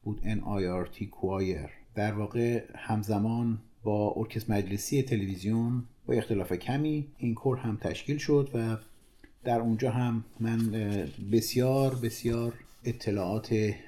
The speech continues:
وسیعی نصیبم شد و، اه، از مجاورت با، اه، یکی از استادان به نام موسیقی، خانم گلنوش خالقی،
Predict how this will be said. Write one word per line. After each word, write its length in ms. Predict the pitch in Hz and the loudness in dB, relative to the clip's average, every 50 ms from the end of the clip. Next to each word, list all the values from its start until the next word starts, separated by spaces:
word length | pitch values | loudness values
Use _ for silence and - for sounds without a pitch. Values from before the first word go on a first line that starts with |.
| - 104 92 | -8 -6 -4
وسیعی 540 | 98 98 - - - 117 117 107 120 123 | -4 -4 -4 -4 -4 -2 -2 0 0 2
نصیبم 600 | 117 113 113 113 113 - - 113 110 113 107 104 | 2 2 0 0 -2 -2 0 0 0 0 -2 -2
شد 460 | 101 - - - 101 98 101 98 98 - | -4 -4 -4 -2 0 0 0 0 -2 -4
و، 60 | 90 95 | -4 -4
اه، 220 | 98 98 101 104 - - - - - 107 101 98 95 95 - - | -2 -2 -4 -6 -8 -14 -18 -10 -6 -4 -4 -2 -2 -4 -4 -4
از 380 | - 107 101 98 92 92 - - - - - - | -4 -4 -4 -4 -4 -8 -12 -16 -20 -14 -8 -4
مجاورت 720 | 110 107 98 107 104 98 92 104 104 107 113 117 - - - | -4 -2 0 0 2 2 4 4 4 2 0 -2 -4 -4 -2
با، 340 | 113 110 110 107 107 104 - - - - - | 0 2 2 2 2 -2 -4 -8 -14 -14 -10
اه، 220 | - - 101 98 98 | -8 -6 -4 -2 -2
یکی 240 | 101 101 - - 104 | -4 -4 -4 -4 -4
از 180 | 101 98 104 | -4 -4 -4
استادان 720 | - - - - - 95 90 85 101 104 104 104 104 104 107 - - - - - | -6 -6 -6 -4 -2 -2 0 0 0 0 0 0 0 -2 -4 -6 -10 -16 -10 -6
به 120 | - 101 98 | -2 0 2
نام 360 | 101 107 113 120 127 123 117 | 2 2 2 2 2 2 2
موسیقی، 760 | 110 110 104 104 - - 98 98 - 107 104 107 110 110 110 - | 2 0 0 -2 -4 -4 -4 -4 -2 -2 0 0 -2 -4 -6 -10
خانم 520 | - - 92 95 95 95 98 98 95 92 95 - - - | -10 -8 -6 -4 -4 -4 -4 -4 -6 -8 -10 -14 -18 -8
گلنوش 420 | - 87 87 85 87 107 117 120 127 | -6 -4 -4 -2 -2 -4 -4 -4 -4
خالقی، 760 | 117 - - 107 104 95 92 87 - 92 82 87 101 104 | -4 -4 -4 -4 -2 -4 -6 -6 -6 -6 -6 -6 -6 -8